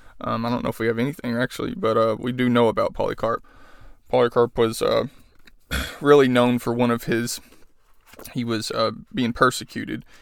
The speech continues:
and, uh, what he's known for, um, he was a bishop of Smyrna in the second century, and tradition says that he studied under John the Apostle. So,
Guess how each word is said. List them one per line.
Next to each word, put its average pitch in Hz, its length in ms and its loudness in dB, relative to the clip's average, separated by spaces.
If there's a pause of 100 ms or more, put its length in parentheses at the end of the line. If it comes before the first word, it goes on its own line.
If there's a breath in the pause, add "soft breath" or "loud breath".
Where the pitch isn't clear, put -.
(300 soft breath)
and, 113 400 -2
uh, 113 240 2 (2250 soft breath)
what 131 200 0
he's 139 200 -4
known 127 220 2
for, 113 360 -4 (1040 soft breath)
um, 113 480 0 (480 loud breath)
he 131 120 0
was 123 140 -2
a 127 40 2
bishop 143 380 2
of 135 100 -4
Smyrna 127 380 4
in 120 120 6
the 120 80 2
second - 340 0
century, 120 500 -2
and 123 140 -2 (120)
tradition 127 480 0
says 120 440 0 (420 soft breath)
that - 100 0
he 135 120 0
studied 127 440 4
under 123 240 4
John 123 340 4
the 117 200 0
Apostle. - 540 -2 (180)
So, 131 360 2